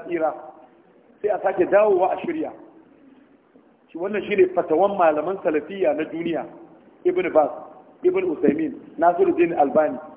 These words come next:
Fauzan, Abdul Muhsin Al-Abbad Al-Badr, Muqbil bin Hadi Al-Wadi'i, Rabi'u bin Hadi Al-Madkhali, da duk malaman da ka sani na sunna sun ba da fatawoyi cewa baya halatta yin kunan bakin wake. An gane? Abinda wasu mutane ke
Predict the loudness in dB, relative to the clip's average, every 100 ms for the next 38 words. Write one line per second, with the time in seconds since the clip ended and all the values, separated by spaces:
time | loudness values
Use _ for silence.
0 | -2 0 2 2 2 0 -12 -4 -4 2
1 | 0 2 0 0 0 0 2 2 2 -2
2 | -4 -6 -10 -20 -16 -8 -2 0 2 2
3 | 0 0 0 -4 -2 0 -2 -6 -14 -18
4 | _ -8 -4 0 0 0 0 0 0 -2
5 | -2 -4 -6 -8 -10 -12 -14 -16 _ -12
6 | -6 0 2 4 2 -2 -2 -2 0 -2
7 | -2 -2 -2 -6 -10 -20 -20 -20 -20 -20
8 | _ _ -20 _ _ -8 2 4 4 2
9 | 4 6 6 4 2 2 4 4 6 4
10 | 2 0 0 0 0 0 -4 -4 -4 -4
11 | -2 -2 -2 -6 -8 -16 -20 -20 -20 -20
12 | -20 -20 -20 -20 _ _ _ -8 -4 -2
13 | -4 -8 -16 -10 -2 2 6 6 4 0
14 | 0 0 0